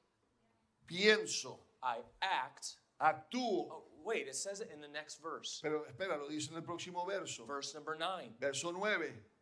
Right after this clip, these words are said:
Speaker 2: Those things which ye have both learned, received, heard,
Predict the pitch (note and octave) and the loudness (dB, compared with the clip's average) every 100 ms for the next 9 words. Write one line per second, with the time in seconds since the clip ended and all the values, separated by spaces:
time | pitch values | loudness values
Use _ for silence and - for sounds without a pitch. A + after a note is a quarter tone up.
0 | _ _ _ _ _ - C#3+ D3 - F3 | _ _ _ _ _ 2 4 4 -2 -2
1 | F#3 G3+ A3 - - D#3 D#3+ E3+ D3+ C#3+ | -2 -2 -4 -8 -6 -6 -4 -4 0 0
2 | C3+ C#3 C3 B2+ _ _ _ A2+ B2+ C#3+ | 0 -4 -6 -10 _ _ _ -12 -4 -2
3 | D3+ F#3+ A#3 A3+ _ _ _ _ _ _ | -2 -4 -8 -14 _ _ _ _ _ _
4 | E3 - - _ _ B2 B2+ - B2 - | -20 -20 -20 _ _ -18 -18 -8 -2 0
5 | D#3+ G3+ G3+ A3 A#3 A#3 - _ _ _ | 0 2 2 0 -4 -8 -20 _ _ _
6 | _ _ _ _ _ - - F#3 G#3+ A3+ | _ _ _ _ _ -16 6 8 10 8
7 | A#3 C4 | 6 2